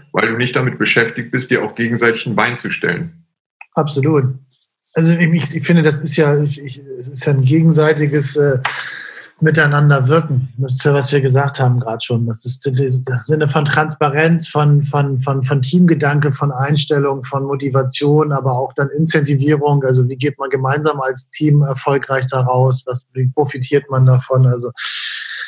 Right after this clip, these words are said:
Speaker 2: ähm, fragt man die Leute nach ihren Needs wirklich, wo, wo, wo ihre Pain Points sind. Also ich, das sind ja alles Dinge, um, um diese Einheiten eingeschworener und gemeinsam irgendwie nach vorne zu treiben. Und,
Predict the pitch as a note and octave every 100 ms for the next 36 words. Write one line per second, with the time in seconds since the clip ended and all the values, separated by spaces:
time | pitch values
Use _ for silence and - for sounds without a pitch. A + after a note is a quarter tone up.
0 | - - C3+ B2 B2 A#2+ A#2+ - _ _
1 | _ _ _ - - - E3+ F3 E3 D#3
2 | D3+ D3+ D3+ D3+ C#3+ C#3+ C#3+ _ _ _
3 | _ _ - D3 C#3+ C#3 D#3 D3 D3+ D#3+
4 | D#3+ - C#3+ C#3 C#3 C3 C3+ C3 C#3+ C#3
5 | C3+ D3 D3 C#3+ - D3+ D3 D3 D3+ C#3+
6 | C#3+ C#3 C#3 C3+ A#2 C3+ C#3 D3 E3 -
7 | E3 F3 F3 D#3+ C3+ C3+ C3 C#3+ D3 C#3
8 | C#3+ C#3+ - D3 C3+ C#3 C#3 C#3+ - -
9 | C#3 D#3+ D3 D3 D3 D3 C#3+ C#3+ A#2+ _
10 | - C#3+ D#3+ D#3+ - D3 D3 D3 C#3 C3+
11 | C3 C3 C#3 D#3 D3 C#3 D3 C#3 C#3 C3
12 | B2+ B2+ F#3 F3+ B2 - - - A2+ A2+
13 | G#2+ - _ _ A2+ A2+